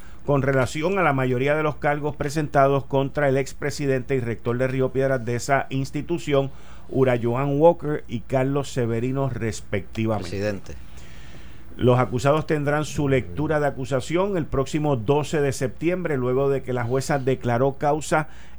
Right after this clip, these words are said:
Speaker 1: en cinco de los cargos que estaban acusados cada uno.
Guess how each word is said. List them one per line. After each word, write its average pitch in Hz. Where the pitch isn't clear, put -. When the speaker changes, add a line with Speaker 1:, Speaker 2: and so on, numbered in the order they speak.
Speaker 1:
en 139
cinco 175
de 123
los 117
cargos 139
que 135
estaban 131
acusados 135
cada 135
uno. 117